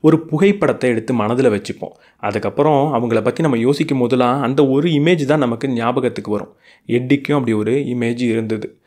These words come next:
அன்னைக்கு ஒரு செப்டம்பர் மாசம் நைட் மழைலாம் பெஞ்சு ஓஞ்சிருந்தது. வீதியிலெல்லாம் ஒரே தண்ணி. இந்த பெஞ்ச் பக்கத்துல தான் எட்டி நின்னுகிட்டு இருக்காரு. அந்த பூங்கால இருக்கக்கூடிய கலர் கலரான விளக்கோட ஒளிலாம் அந்த கீழே இருக்கிற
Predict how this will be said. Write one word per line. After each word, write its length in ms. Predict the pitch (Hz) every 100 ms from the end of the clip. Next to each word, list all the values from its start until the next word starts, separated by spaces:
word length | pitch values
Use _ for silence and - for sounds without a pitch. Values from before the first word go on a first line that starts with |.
| _ _ -
அன்னைக்கு 440 | 143 143 139 165
ஒரு 120 | 147
செப்டம்பர் 480 | - 131 185 180 131
மாசம் 360 | 113 110 - - -
நைட் 300 | 110 113 113 101
மழைலாம் 360 | 104 117 135
பெஞ்சு 320 | 120 110 113 117 117
ஓஞ்சிருந்தது. 580 | 120 110 104 101 - - - _ 117
வீதியிலெல்லாம் 800 | 143 143 123 113 123 110 117 107
ஒரே 240 | 101 113
தண்ணி. 400 | 113 101 101 - _ _
இந்த 200 | 139 127
பெஞ்ச் 340 | 123 160 160 -
பக்கத்துல 340 | 143 139 110
தான் 120 | 120
எட்டி 200 | 107 107
நின்னுகிட்டு 360 | 107 104 110 104
இருக்காரு. 320 | 101 98 - _ _
அந்த 200 | - 104
பூங்கால 400 | 101 139 143 131
இருக்கக்கூடிய 520 | 120 131 123 110 117 123
கலர் 280 | 104 110
கலரான 640 | - 117 127 147 156 123 110
விளக்கோட 720 | 117 143 - 131 107 120 - - - _ 117
ஒளிலாம் 540 | 131 165 127 117 123
அந்த 260 | 101 107 104
கீழே 240 | 151 156
இருக்கிற 260 | 127 107